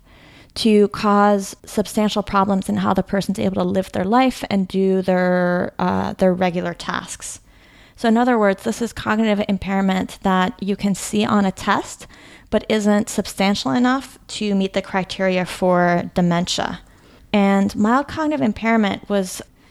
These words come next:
is now also called mild neurocognitive disorder. That's a term that was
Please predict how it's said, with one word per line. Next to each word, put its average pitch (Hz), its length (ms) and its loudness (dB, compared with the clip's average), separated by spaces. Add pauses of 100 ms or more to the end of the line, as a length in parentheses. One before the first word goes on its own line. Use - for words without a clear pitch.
(320)
is 196 140 0
now 220 160 4
also 208 280 2
called 196 280 -2
mild 196 580 2
neurocognitive 190 920 2
disorder. 180 640 0 (680)
That's 185 260 0
a 185 100 2
term 185 380 -2
that 180 180 -2
was 180 400 0